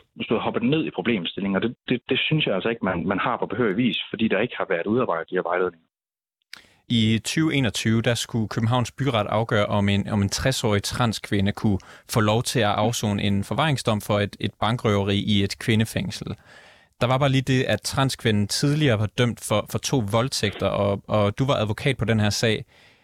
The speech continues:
Speaker 2: Din klient skiftede juridisk køn under afsoningen og ønskede i forbindelse med, øh, med kønsskiftet at flytte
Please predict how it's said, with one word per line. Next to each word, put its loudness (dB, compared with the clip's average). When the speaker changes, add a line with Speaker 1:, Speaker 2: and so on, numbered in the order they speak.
Speaker 2:
Din 4
klient 0
skiftede 0
juridisk 0
køn 0
under 2
afsoningen 2
og 2
ønskede 2
i 2
forbindelse 0
med, 4
øh, -2
med -2
kønsskiftet 0
at 0
flytte 2